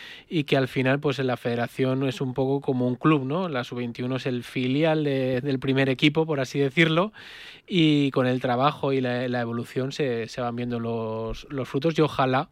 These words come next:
que estos cinco chicos puedan jugar hoy contra Alemania y tengan una buena actuación.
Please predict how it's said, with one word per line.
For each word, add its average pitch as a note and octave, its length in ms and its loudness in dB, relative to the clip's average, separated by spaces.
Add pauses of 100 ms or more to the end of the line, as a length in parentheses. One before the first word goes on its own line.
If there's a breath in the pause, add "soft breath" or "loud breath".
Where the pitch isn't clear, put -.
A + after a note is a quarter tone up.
(160)
que A#2+ 500 -2
estos - 320 -6
cinco B2+ 240 -4
chicos C#3 360 -2
puedan A#2 420 -2
jugar B2 380 -2
hoy C#3 240 0
contra B2+ 260 -6
Alemania B2 380 0
y C3+ 40 -4
tengan A#2 200 -4
una A#2 140 -4
buena A2+ 180 -4
actuación. E3+ 380 -8